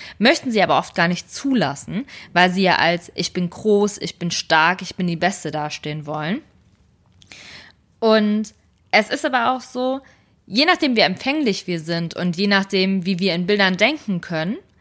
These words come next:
da hat der eine ein bisschen mehr Vorstellungskraft als der andere,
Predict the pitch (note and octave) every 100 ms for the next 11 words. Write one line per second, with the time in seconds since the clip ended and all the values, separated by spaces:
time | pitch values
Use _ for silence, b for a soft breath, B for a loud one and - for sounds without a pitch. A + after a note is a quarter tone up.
0 | b b - F3 F#3+ F#3+ - - F3+ F#3+
1 | F#3 F#3 - F3+ F3 - F#3 F#3 G#3+ D4
2 | - C#4+ - B3 B3 - A#3 C4+ - -
3 | F3+ - - F#3 G#3